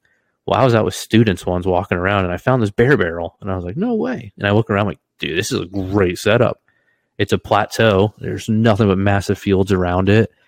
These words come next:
I'm in the middle of nowhere. I know where the trail is. Awesome. Cool. Man, like, I'm two miles in, and I show up one day. I'm like, "Where the hell's my camera?" And someone had actually taken bolt cutters and cut my wire that I had.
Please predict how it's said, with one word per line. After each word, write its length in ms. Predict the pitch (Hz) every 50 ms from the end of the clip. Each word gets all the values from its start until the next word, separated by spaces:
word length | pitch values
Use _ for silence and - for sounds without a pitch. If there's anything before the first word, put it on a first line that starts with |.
| _ _ _ -
I'm 140 | - 90 104
in 60 | 127
the 40 | 151
middle 140 | 139 113 95
of 60 | 90
nowhere. 580 | 95 104 117 127 131 131 143 147 156 160 156 - -
I 80 | 98 98
know 160 | 101 107 110
where 80 | 117 113
the 80 | 92
trail 340 | - - 123 120 123 127 127
is. 280 | 131 139 135 127 - - - -
Awesome. 500 | 85 101 135 139 - 123 113 98 95 - -
Cool. 300 | - 143 139 110 - _ _ _ _ _ _ _ _ _ _ _ _ _ _
Man, 140 | - - 92
like, 200 | 90 92 87 -
I'm 120 | 98 95 90
two 140 | - 120 110
miles 320 | 104 95 95 95 95 95
in, 240 | 92 87 87 87 - _ _ _ _ _ _ - 113
and 180 | 98 92 90 90
I 60 | 90
show 160 | - - 101
up 120 | 95 -
one 140 | - 95 92
day. 100 | 92 92
I'm 80 | 92 90
like, 160 | 90 - -
"Where 120 | 101 131
the 100 | 147 143
hell's 180 | 104 101 95 90
my 100 | 98 90
camera?" 400 | - - 120 120 104 95 92 95 - _ _ _ - 185
And 140 | - - 107
someone 320 | - - 101 98 101 104 98
had 240 | 92 98 92 92 -
actually 280 | 98 95 98 - 107 101
taken 300 | - 104 95 98 95 95
bolt 320 | - - 101 101 98 -
cutters 480 | - - 90 87 87 87 92 - - - _
and 160 | - 107 98 -
cut 240 | - 107 98 -
my 320 | 98 95 92 92 90 90 90 - - _ _ _ _ -
wire 380 | 101 98 98 98 95 92 90
that 100 | 90 90
I 80 | 90 90
had. 320 | 92 92 92 95 95 -